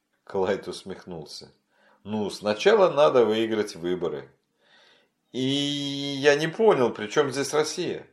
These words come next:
Понимаешь, Клайд, я не хочу остаться в истории проходной фигурой, серой мышкой, чтобы обо мне писали: президент, правивший Америкой с такого-то по такой-то год. И обстановка мне благоприятствует.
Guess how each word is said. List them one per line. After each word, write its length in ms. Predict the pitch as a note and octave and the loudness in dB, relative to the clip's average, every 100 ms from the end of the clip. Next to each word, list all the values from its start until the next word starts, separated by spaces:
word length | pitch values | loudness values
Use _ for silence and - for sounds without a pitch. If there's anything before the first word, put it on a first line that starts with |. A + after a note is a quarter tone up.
| - | -2
Понимаешь, 600 | G2 G#2 G#2+ F#3+ G3+ - | 0 2 2 2 0 -2
Клайд, 520 | A#2+ G#2 D2 - - _ _ _ | 2 2 2 -2 -14 _ _ _
я 240 | - D3 G3 | 0 2 2
не 120 | D3 | 2
хочу 420 | - A#2+ - F3 | 2 2 2 4
остаться 580 | A#2 - - D3 - G#2+ | 4 4 6 6 6 -2
в 100 | G2+ | -4
истории 440 | - - G3 E3+ | -4 2 4 4
проходной 600 | A#2+ G#2+ G#2 G#2 A2 C#3 | 0 -2 0 -2 -2 -6
фигурой, 600 | B2+ B2 A2 G#2+ E2 D#2 - _ - | -6 -6 -4 -2 -4 -6 -16 _ -12
серой 520 | - - E3+ D3+ B2 | -8 0 4 4 4
мышкой, 460 | B2 C#3 - F2+ | 2 0 -2 -6
чтобы 420 | E2+ - A2+ G#2+ A2 | -6 2 4 8 8
обо 260 | A2 A2+ | 8 6
мне 220 | A#2+ D3 | 6 -2
писали: 560 | C#3 A2+ - G#2+ F2+ D2 | -6 -8 0 2 4 0
президент, 840 | - G2 G2 F#2 F#2+ C3 E3+ D3+ | -6 -6 -6 -6 -6 -4 -4 -4
правивший 640 | - B2+ A2+ F#2 - G2 F#2+ | 0 4 4 2 -4 -2 -2
Америкой 520 | A2+ F3 E3 C#3+ B2 | -2 -4 -4 -6 -6
с 100 | - | -2
такого-то 640 | G#2+ G2 - D#3+ D3+ A#2+ | 0 0 -2 0 0 -2
по 140 | G#2+ G2+ | -4 -4
такой-то 520 | F#2 - G#2+ G#2+ G#2 | -4 -4 -6 -4 -8
год. 320 | E2+ D#2 - _ _ _ _ _ _ - | -6 -12 -14 _ _ _ _ _ _ 0
И 120 | F3+ | 2
обстановка 720 | A3 - F3+ D3+ C3+ C3+ B2+ | 4 2 2 4 2 2 -2
мне 240 | B2+ A#2+ | 0 0
благоприятствует. 1200 | G#2+ A2+ G#2+ G#2+ G#2 G2 F#2 - - E2 D2+ _ | 2 0 0 -6 -2 2 2 2 -8 -10 -10 _